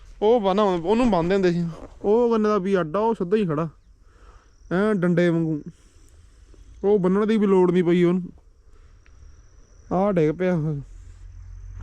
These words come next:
ਉਹ ਦੋ ਹਜ਼ਾਰ ਕੁਛ ਆ ਉਹ। ਉਹ ਸ੍ਰੀ ਦਾ ਨਾਂ ਨਹੀਂ ਪਤਾ ਮੈਨੂੰ ਕੀ ਆ।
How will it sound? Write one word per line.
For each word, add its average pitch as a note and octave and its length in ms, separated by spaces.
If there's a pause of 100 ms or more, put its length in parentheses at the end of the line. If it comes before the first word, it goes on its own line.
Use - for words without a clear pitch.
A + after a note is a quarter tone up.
(1120)
ਉਹ A3+ 100
ਦੋ F#3+ 260
ਹਜ਼ਾਰ G3 180
ਕੁਛ F#3 260
ਆ E3+ 100
ਉਹ। C#3+ 280 (420)
ਉਹ G3 120
ਸ੍ਰੀ F#3+ 280
ਦਾ A3 140
ਨਾਂ G3 180
ਨਹੀਂ F3+ 100
ਪਤਾ C#3+ 200
ਮੈਨੂੰ D3+ 220
ਕੀ D#3 180
ਆ। D#3+ 60